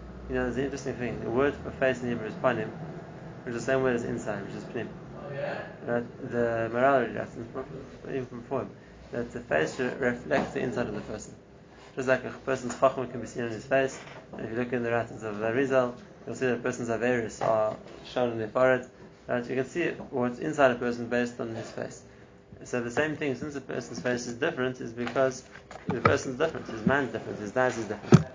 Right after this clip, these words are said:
he has different personality and a different, uh, identity. Now, so, okay, so those are the differences between, we would think of between animals and people. People can think, people can talk, and talking doesn't just mean to make sounds, animals can also make sounds.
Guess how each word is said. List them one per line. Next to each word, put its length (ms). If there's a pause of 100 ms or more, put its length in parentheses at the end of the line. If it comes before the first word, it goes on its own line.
(340)
he 60
has 100
different 380 (220)
personality 460
and 100
a 40
different, 720
uh, 20
identity. 480 (880)
Now, 240 (340)
so, 100
okay, 180
so 100
those 180
are 60
the 120
differences 420
between, 400 (340)
we 80
would 100
think 220
of 160
between 300
animals 280
and 80
people. 360
People 180
can 140
think, 360
people 220
can 140
talk, 260 (580)
and 240
talking 260
doesn't 200
just 140
mean 120
to 60
make 220
sounds, 320
animals 300
can 100
also 180
make 160
sounds. 320